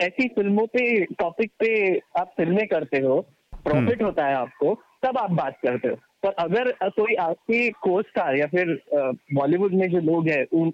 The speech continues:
Speaker 1: वो actually एक situation में, real life situation में है, जहाँ पे वो अप्लाई होता है, तो आप शांत क्यों हैं?
Speaker 2: हम्म,
Speaker 1: ये एक
Speaker 2: बिल्कुल।
Speaker 1: बड़ा, बड़ा question है जो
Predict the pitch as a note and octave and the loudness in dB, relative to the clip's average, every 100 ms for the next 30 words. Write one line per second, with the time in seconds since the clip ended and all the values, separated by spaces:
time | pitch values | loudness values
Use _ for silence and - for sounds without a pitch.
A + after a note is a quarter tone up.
0 | D3 E3+ D#3 - - G#3+ A3 G3+ - F#3 | 0 0 0 -4 -2 0 0 0 -2 -2
1 | F3 F3+ F3+ F#3 F3+ D3+ D#3 E3+ F3 F3 | 0 0 0 0 2 2 2 2 2 0
2 | D#3 D3 E3 D3+ E3 D#3+ D3+ D3+ D#3+ _ | -2 0 2 2 0 2 2 0 -2 _
3 | _ D3 D3+ D3 E3+ E3+ - C#3 D#3 D#3 | _ -2 -2 0 0 0 0 -4 0 2
4 | F3 D#3+ C3+ B2+ B2+ - _ - G#3+ A#3 | 2 0 0 0 -2 -4 _ -2 0 -2
5 | - A3 A3+ - B3 C4 E3+ - _ C3 | -4 0 0 0 0 2 0 -4 _ -2
6 | C#3 B2 A2 A2+ G#3 G#3+ F3 D#3 G3 G#3+ | 2 2 2 2 2 2 0 0 0 -2
7 | E3 C#3 E3 G#3 F#3+ G3 G3 G3+ A3+ A#3 | 0 0 -2 -2 -2 -2 -2 0 0 2
8 | A#3+ | 2